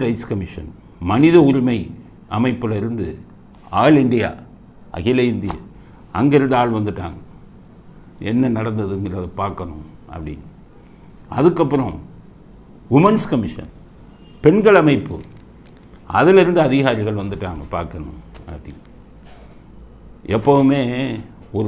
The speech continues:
குற்றத்தை செஞ்ச குற்றவாளியை போலீஸ் உடனே போலீஸ் கஸ்டடின்னு எடுப்பாங்க, போலீஸ் விசாரணை பண்ணணும்.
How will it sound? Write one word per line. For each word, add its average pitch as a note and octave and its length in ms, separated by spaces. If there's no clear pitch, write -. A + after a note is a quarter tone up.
குற்றத்தை B2+ 460
செஞ்ச A2+ 320
குற்றவாளியை G#2+ 680
போலீஸ் C3+ 340
உடனே A#2+ 300
போலீஸ் C#3+ 340
கஸ்டடின்னு B2+ 540
எடுப்பாங்க, E2+ 380
போலீஸ் D3+ 300
விசாரணை C3 460
பண்ணணும். F2+ 360